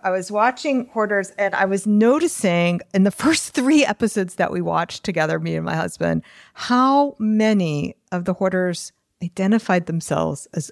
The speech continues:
artists. So it made it really easy, actually, to see the parallel. A lot of their hoarding involved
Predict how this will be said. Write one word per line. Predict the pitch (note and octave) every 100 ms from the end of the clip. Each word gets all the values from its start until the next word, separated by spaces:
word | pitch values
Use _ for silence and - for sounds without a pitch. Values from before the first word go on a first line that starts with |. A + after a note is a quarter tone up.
| -
artists. | F#3 - - - - -
So | - G#3
it | - G#3+
made | G3+ A#3+
it | F#4 -
really | E3 E3+ G#3+ G#3+
easy, | G#3 G3 F3+ - D#3 - -
actually, | F3+ - F3 F3 -
to | F3+
see | - E3
the | -
parallel. | D#3+ - - C#3+ - - _ _ _ _ _ _ _ _ _
A | G#3
lot | F#3 F#3 -
of |
their | F#3+ F3+
hoarding | F#3+ F3+ F3+
involved | - E3+ D#3+ D3+ D3+ D3+